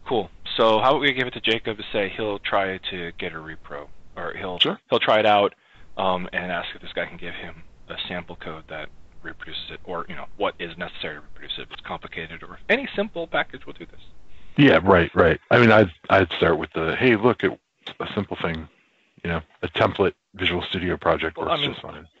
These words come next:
Speaker 1: yeah, well, can you build Wix? <laughs>
Speaker 2: Right.
Speaker 1: Should be that simple.
Speaker 2: Oh, yeah, that's true. Yeah,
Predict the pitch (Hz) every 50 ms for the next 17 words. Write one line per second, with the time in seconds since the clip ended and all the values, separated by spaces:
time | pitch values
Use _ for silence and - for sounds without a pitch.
0 | _ _ - 123 - _ - - 139 104 69 - - 165 160 - - - - 80
1 | 78 151 - - - - - - - - - - - - - - - - - -
2 | - - - - - 180 - - - - 415 381 - - - 359 165 - - -
3 | _ _ _ _ _ _ - - - - 104 107 117 117 123 - 147 160 165 -
4 | 90 - _ _ _ - 120 139 135 123 127 127 123 117 120 120 - - - -
5 | 98 101 101 - - - _ - 120 123 113 95